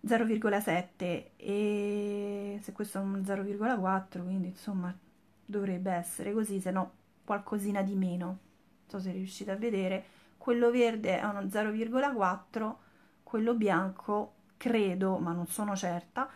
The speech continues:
dovrebbe essere uno zero virgola sette o, o giù di, o meno, insomma. Comunque con questo filo qui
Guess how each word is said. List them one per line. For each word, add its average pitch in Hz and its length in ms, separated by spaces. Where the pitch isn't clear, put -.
dovrebbe 220 340
essere 202 560
uno 196 320
zero 185 220
virgola 185 580
sette - 680
o, - 220
o 190 160
giù 185 140
di, 185 340
o 190 140
meno, 175 480
insomma. 190 480
Comunque 254 380
con 294 260
questo 240 440
filo 233 400
qui 285 440